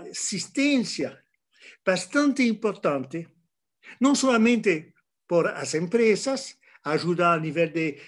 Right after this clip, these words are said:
garantía de crédito, etcétera, etcétera, pero también ayuda directamente para los pobres o a gente que se necesita.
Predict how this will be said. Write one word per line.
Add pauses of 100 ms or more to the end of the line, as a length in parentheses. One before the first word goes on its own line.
(160)
garantía
de
crédito,
etcétera,
etcétera, (260)
pero
también (400)
ayuda
directamente
para
los
pobres
o
a
gente
que
se
necesita.